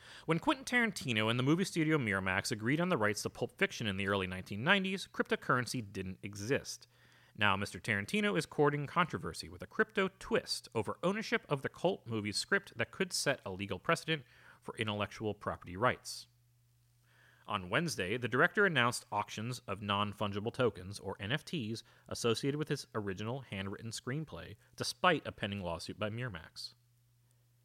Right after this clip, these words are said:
Mister Tarantino has been thwarted before. In November, after he announced plans for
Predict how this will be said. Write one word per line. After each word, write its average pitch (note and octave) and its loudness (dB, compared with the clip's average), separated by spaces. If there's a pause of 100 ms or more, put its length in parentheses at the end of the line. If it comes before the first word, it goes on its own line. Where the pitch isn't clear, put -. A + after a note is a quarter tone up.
(300)
Mister G#2+ -6
Tarantino D3 -6
has B2 -2
been A#2+ 0
thwarted G2 -2
before. G2 -4 (380)
In A#2 -6
November, F#3 4
after B2 2
he D3 -6
announced G2+ -4
plans F2+ -4
for F#2+ -4